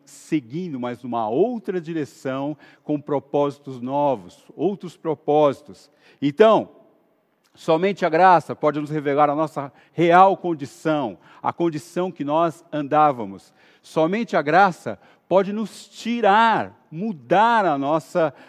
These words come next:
antiga condição e nos levar a uma nova posição. Somente a graça também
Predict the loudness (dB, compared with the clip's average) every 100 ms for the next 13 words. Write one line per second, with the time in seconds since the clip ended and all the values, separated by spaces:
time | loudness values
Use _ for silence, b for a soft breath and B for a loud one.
0 | -4 -4 -4 -4 -4 -4 -6 -8 -6 -2
1 | -2 -4 b b -8 -8 -6 -6 -6 -2
2 | 0 0 -4 -8 -6 -6 -8 -8 -8 -4
3 | -2 -4 -8 -12 -12 -10 -10 -10 -12 -8
4 | -6 -6 -12 _ _ _ _ _ _ _
5 | _ -6 -6 -6 -6 -4 -4 -6 -12 -12
6 | -8 -8 -8